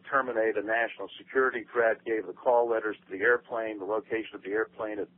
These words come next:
at the College Park, Park Airport. Um, it said that they, uh, proceeded to the airport.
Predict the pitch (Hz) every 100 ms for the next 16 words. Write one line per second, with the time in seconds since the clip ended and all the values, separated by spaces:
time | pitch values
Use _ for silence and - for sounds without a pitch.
0 | - 98 - - 98 95 - 117 107 -
1 | - 95 - - 113 98 - 104 110 -
2 | 107 101 92 _ _ _ _ _ _ _
3 | _ _ - 98 101 101 98 - _ _
4 | _ _ _ - - 117 107 104 110 107
5 | _ - 95 95 - - 113 - 135 123
6 | - 107 107 110 120 - 123 117 113